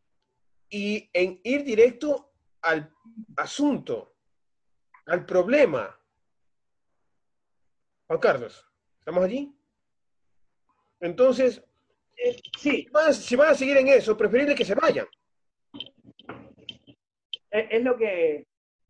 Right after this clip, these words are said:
Speaker 2: es lo que estuve diciendo en Twitter. Si no van a estar de acuerdo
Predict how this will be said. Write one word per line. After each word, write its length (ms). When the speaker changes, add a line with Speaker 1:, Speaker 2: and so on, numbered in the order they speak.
Speaker 2:
es 140
lo 140
que 100
estuve 240
diciendo 280
en 60
Twitter. 400
Si 960
no 160
van 160
a 40
estar 140
de 80
acuerdo 680